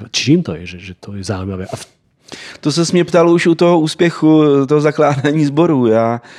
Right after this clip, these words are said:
Speaker 2: vlastně taková zbožná odpověď by byla, že to je zázrak, že? A, a věřím, že tomu tak je, že tam je nějaká modlitba, nějaká boží milost nebo nějaké otevřené dveře, které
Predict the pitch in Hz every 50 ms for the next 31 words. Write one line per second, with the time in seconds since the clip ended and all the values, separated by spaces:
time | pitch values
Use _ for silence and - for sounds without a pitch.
0 | - - - - _ - - 104 107 120 120 117 - - 123 117 110 120 - 139
1 | 131 135 127 127 127 135 135 143 147 139 135 131 131 131 123 - - 135 131 131
2 | 135 127 123 139 131 127 131 127 127 123 127 - 135 135 131 131 127 135 156 147
3 | 131 104 90 95 98 - - - 107 104 107 117 - - - - 117 120 117 117
4 | 117 117 117 117 117 117 120 _ - - - - - - _ _ _ - - 117
5 | 117 117 113 113 113 113 117 117 117 117 117 - - - - - - _ _ _
6 | _ - - 117 110 117 117 120 131 131 123 131 127 131 127 127 127 127 123 123
7 | 123 123 123 123 123 120 120 120 - - - - - - - 87 - - - 113
8 | 117 127 123 - 127 123 123 - 127 123 - - 131 135 139 139 120 110 95 95
9 | - 95 98 98 95 95 95 95 90 87 85 87 87 90 95 104 107 110 107 101
10 | 98 _ _ - 101 98 98 98 104 101 104 107 117 117 113 110 107 104 104 104
11 | 98 95 98 - 107 101 101 - - - - _ _ - 101 107 113 123 117 113
12 | 113 110 113 117 117 110 - - - - 104 101 98 104 101 107 107 107 113 -
13 | - - - - - _ - 98 107 107 - 127 110 117 - 139 113 113 123 117
14 | 120 120 117 117 117 117 117 123 120 120 120 - 120 113 117 117 113